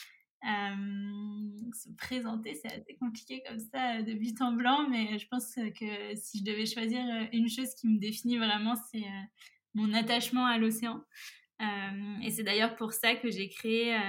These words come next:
avec Julien, mon compagnon, il y a deux ans, l'association Bluetopia, qui est un média positif et à but non lucratif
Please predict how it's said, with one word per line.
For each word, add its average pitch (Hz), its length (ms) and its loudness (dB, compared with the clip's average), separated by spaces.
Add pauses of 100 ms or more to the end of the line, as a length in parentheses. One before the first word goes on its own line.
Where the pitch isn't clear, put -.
(120)
avec 202 280 -2
Julien, 240 360 6
mon 233 160 4
compagnon, 214 480 2
il 226 120 2
y - 20 0
a 196 60 -4
deux 214 320 -2
ans, 240 120 2
l'association 214 640 -4
Bluetopia, 226 720 -2
qui 226 220 -12
est 202 40 -10
un 185 220 -14 (420)
média 233 380 2
positif 247 720 0
et 226 140 -2
à 220 80 2
but 190 180 -4
non 226 140 0
lucratif 220 560 -4